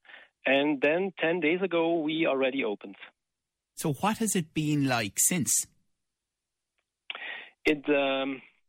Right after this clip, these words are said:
Speaker 1: yeah, it changed quite a lot. Um, the main thing for me personally was that, uh, we didn't dec-, have to declare to the police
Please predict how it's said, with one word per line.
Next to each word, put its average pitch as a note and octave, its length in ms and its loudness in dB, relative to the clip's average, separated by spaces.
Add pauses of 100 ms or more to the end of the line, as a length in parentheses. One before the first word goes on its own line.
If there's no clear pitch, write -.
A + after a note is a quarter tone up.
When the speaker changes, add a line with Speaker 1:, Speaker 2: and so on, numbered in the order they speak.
(220)
Speaker 1:
yeah, A#2+ 160 -2
it - 100 -10
changed - 540 -4 (400)
quite B2+ 220 -2
a B2 40 0
lot. B2+ 280 -4 (600)
Um, C#3 600 -2 (180)
the C#3 80 4
main E3+ 760 2
thing D#3+ 300 0
for C#3 100 0
me E3 220 0
personally G3+ 580 0
was F3 260 2 (100)
that, C#3+ 240 0
uh, C3 400 0
we D3+ 140 2
didn't E3 340 -2 (420)
dec-, - 260 -6
have C#3+ 220 4 (140)
to C#3 80 -2
declare D#3 560 2
to - 120 -10
the C3 80 -6
police D#3 380 0